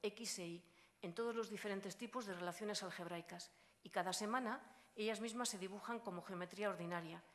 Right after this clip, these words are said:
como si el mundo de las formas no fuese sino arcos y ángulos. Por el amor de Dios, Septimus", Septimus es su preceptor. "Si hay una ecuación para una curva como una campana,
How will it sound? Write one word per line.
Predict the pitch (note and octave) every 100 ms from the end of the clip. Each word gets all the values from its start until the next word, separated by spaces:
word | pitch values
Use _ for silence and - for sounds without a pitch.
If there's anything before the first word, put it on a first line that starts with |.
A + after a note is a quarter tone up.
| - - -
como | F3+ F#3
si | F#3
el | G3+
mundo | A3 A#3+
de | A3+
las | G#3+ G#3
formas | A3+ A3+ A3+
no | G#3
fuese | - G#3+ B3+ A#3
sino | F#3 E3+ G3
arcos | G#3+ B3 A3
y | F3+
ángulos. | E3 D#3+ D#3+ F3 - - - - - -
Por | E3
el | E3
amor | D#3+ F#3 G#3+
de | D#3
Dios, | G#3+ G#3 -
Septimus", | - G#3 F3+ D#3+ E3+ - - -
Septimus | - E3+ F#3+ F3+ F#3+
es | E3
su | E3+
preceptor. | - E3 D#3 D#3 - - - - - - -
"Si | G#3
hay | G#3
una | A#3+
ecuación | A#3 A3+ - F3+ E3+
para | F3
una | G3 G#3
curva | G3+ A3 E3+ D#3+
como | E3+ F#3+
una | G3
campana, | G#3 G3+ A3+ A#3+ C#4